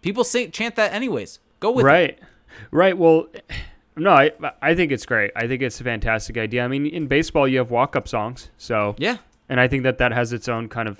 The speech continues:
Speaker 2: fun dynamic. So why not? Why the hell not? Make it
Speaker 1: Yeah,
Speaker 2: more
Speaker 1: ex-,
Speaker 2: fun.
Speaker 1: exactly.
Speaker 2: So <laughs> I
Speaker 1: This is
Speaker 2: actually
Speaker 1: enter-, this is entertainment.
Speaker 2: I actually wanna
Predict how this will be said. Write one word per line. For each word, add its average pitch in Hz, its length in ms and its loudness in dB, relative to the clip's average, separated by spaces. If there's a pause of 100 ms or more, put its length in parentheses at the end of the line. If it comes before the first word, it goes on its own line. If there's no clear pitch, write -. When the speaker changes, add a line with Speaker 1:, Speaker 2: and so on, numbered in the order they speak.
(140)
Speaker 2:
fun 113 260 -6
dynamic. 107 540 -6
So 113 180 -4
why 107 200 -4
not? 139 280 -6 (380)
Why 110 160 -2
the 117 80 -2
hell 127 140 -4
not? 135 260 -8 (100)
Make 131 220 -2
it 185 60 -2
Speaker 1:
Yeah, 190 60 0
Speaker 2:
more 202 60 2
Speaker 1:
ex-, 175 80 -4
Speaker 2:
fun. 175 220 -2 (480)
Speaker 1:
exactly. 135 460 -8 (260)
Speaker 2:
So 160 260 6
<laughs> - 560 -4
I 135 80 2
Speaker 1:
This 151 200 6
is 262 60 -2
Speaker 2:
actually 190 200 0
Speaker 1:
enter-, 208 180 -4
this 185 160 -2
is 214 160 -8
entertainment. 156 720 -8
Speaker 2:
I 123 120 0
actually 151 400 0
wanna 127 320 0